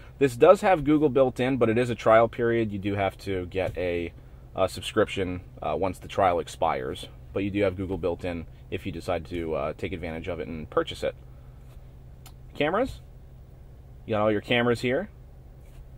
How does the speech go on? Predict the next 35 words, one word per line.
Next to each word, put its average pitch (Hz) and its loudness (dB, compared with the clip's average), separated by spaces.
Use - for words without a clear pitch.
So - -6
you 113 4
have 113 4
your 110 2
surround 131 0
vision. 160 2
You 110 -8
can 107 -8
turn 113 -4
that 107 2
on 113 2
and 113 0
off, 110 0
so - -4
you 101 0
have 101 2
a 92 -6
bigger 98 -4
screen 110 -4
for 98 -8
the 92 -6
backup 120 0
camera 143 -2
if - -6
you 104 -2
want. 165 0
So - -4
you 110 2
have 120 4
your 113 4
front - 0
camera, 170 0
your 101 -6
back 117 6
camera, 131 0